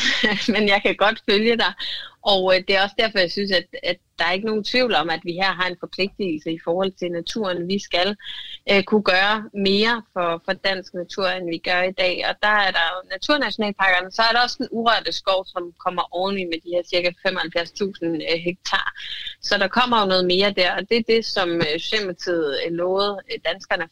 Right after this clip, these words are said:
før valget, at det vil vi gøre. Det er vi så i fuld gang med at levere på. Men vi har også sagt, at næste skridt som vi sidder og kigger på nu, øh, politisk, øh,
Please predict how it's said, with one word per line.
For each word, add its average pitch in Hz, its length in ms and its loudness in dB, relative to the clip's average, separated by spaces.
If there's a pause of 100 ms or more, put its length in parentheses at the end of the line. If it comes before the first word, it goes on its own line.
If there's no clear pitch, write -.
før 285 100 4 (380)
valget, 196 260 2 (120)
at 185 200 0
det 180 120 2 (180)
vil 165 160 2
vi 151 80 -4
gøre. 226 280 2 (200)
Det 208 180 2
er 202 80 -2
vi 190 100 -4
så 185 160 0
i 185 140 -2
fuld 214 160 0
gang 180 260 0
med 185 80 0
at 170 100 2
levere 185 380 2
på. 180 220 2 (460)
Men 190 300 4
vi 175 100 2
har 165 140 -2 (200)
også 254 220 0
sagt, 180 480 -2
at 185 140 0 (280)
næste 220 460 2
skridt - 520 0 (220)
som 190 180 -2
vi 190 100 0
sidder 214 240 2
og 175 120 -2
kigger 208 300 0 (100)
på 185 180 0
nu, 202 420 -2
øh, 151 800 0
politisk, 247 640 0 (580)
øh, 185 160 4